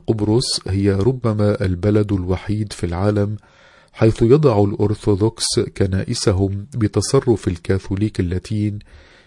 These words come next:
كي يقيموا احتفالاتهم الليتورجية،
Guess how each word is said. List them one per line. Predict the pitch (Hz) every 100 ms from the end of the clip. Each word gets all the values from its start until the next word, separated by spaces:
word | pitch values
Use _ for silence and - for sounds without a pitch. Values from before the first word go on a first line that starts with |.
| _
كي | - 110 110 110
يقيموا | 107 - 143 120
احتفالاتهم | 104 - 104 - 95 98 113 110 95 98 95 98
الليتورجية، | 90 95 - 92 90 87 87 104